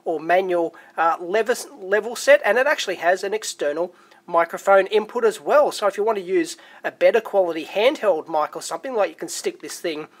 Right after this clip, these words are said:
in your pocket and you can use, like, a external handheld, uh, mic, then, uh, well, you can certainly, uh, do that. Use it as a portable recorder or a, uh, line in as well, so you can use it to record stuff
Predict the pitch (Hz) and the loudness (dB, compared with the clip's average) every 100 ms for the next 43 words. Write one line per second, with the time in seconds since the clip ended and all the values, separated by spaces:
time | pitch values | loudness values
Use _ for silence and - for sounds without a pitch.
0 | _ 185 147 139 - 269 180 175 175 175 | _ -10 -8 -4 2 4 2 -4 -8 -8
1 | 185 185 175 170 151 156 - - - 196 | -4 0 0 0 -4 -4 -6 -14 -6 -6
2 | - - 170 156 127 - 240 285 - 160 | -4 -4 -4 -4 -6 0 0 0 -2 -2
3 | 151 - - - - 160 151 170 160 202 | -4 -12 -20 -10 -4 -2 -2 -2 2 4
4 | 370 - 185 214 220 269 - - 202 208 | 2 -4 -2 0 0 -2 -14 -4 0 2
5 | 240 170 247 269 208 247 - 175 170 202 | 0 2 0 0 -6 -6 -2 0 0 -2
6 | 285 _ - 240 233 - 262 294 151 185 | -4 _ -4 0 2 0 -4 -2 -4 -4
7 | 180 185 185 - 170 165 190 202 202 269 | -8 -8 -14 -8 -6 -4 -4 -4 0 2
8 | 208 190 208 247 294 196 214 226 220 208 | 2 2 6 6 6 2 4 2 0 2
9 | 247 254 175 175 269 _ _ - - 180 | 4 2 0 -4 -6 _ _ -6 -2 0
10 | 190 294 208 - 185 170 180 190 170 180 | 6 6 6 0 -4 -4 -6 -4 -4 -6
11 | - 180 - 180 180 - 175 185 - | -8 -8 -4 -4 -4 -2 0 0 -2